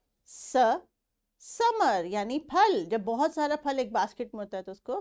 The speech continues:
हम समर कहते हैं। अब देखते हैं क्या तस्वीर आ रही है और किसको इसका नाम आता है। जनाब ये है जीम ज जहाज। शाबाश, very good। अगली तस्वीर बताइए।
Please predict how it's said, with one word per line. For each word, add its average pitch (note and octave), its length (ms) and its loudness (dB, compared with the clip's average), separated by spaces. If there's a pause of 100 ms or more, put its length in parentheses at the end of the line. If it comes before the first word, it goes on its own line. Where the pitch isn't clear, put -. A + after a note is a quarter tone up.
हम C#4 200 -6 (340)
समर B3+ 480 -4
कहते F#3+ 360 -8
हैं। D#3+ 200 -12 (1500)
अब C4+ 180 2
देखते A3+ 320 0
हैं G#3 160 -8
क्या G3 240 -2
तस्वीर F#3 400 -10
आ E3+ 120 2
रही F3+ 160 -4
है G#3+ 180 2
और A3+ 120 0
किसको G#3+ 400 -8
इसका G3+ 300 -6
नाम D#3+ 280 -6
आता D#3+ 240 -6
है। G#3+ 200 -6
जनाब G3 500 0
ये G#3 240 2
है C4 420 4 (1040)
जीम D4+ 640 0 (140)
ज A3+ 300 2 (260)
जहाज। C4 720 4
शाबाश, D#4 880 4
very C#4 280 2
good। A#3 320 2 (580)
अगली B3 260 -2
तस्वीर E4 300 -2
बताइए। D#4+ 600 0